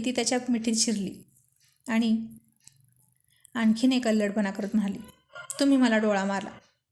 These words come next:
आणि लाईन मारा माझ्यावर." तो चक्रावून म्हणाला, "आता हे काय नवीन खूळ? अहो, ती फीलिंग राहिली ना माझी एन्जॉय करायची,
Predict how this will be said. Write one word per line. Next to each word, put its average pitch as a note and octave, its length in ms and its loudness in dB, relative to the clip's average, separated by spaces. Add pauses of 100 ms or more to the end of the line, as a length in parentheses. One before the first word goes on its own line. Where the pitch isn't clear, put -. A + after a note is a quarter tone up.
(240)
आणि A3+ 260 2
लाईन A3 220 0
मारा A#3 220 -4
माझ्यावर." G#3+ 380 -2 (600)
तो D4 60 2
चक्रावून A#3 480 0
म्हणाला, A#3+ 260 4
"आता G3+ 160 2
हे A3 180 0
काय B3+ 180 -2
नवीन B3 360 2
खूळ? A3+ 200 0 (1000)
अहो, B3 160 2
ती C4+ 100 -2
फीलिंग B3+ 440 4
राहिली A#3 320 2
ना C#4 100 2
माझी B3+ 260 2
एन्जॉय A3+ 340 2
करायची, G3+ 420 0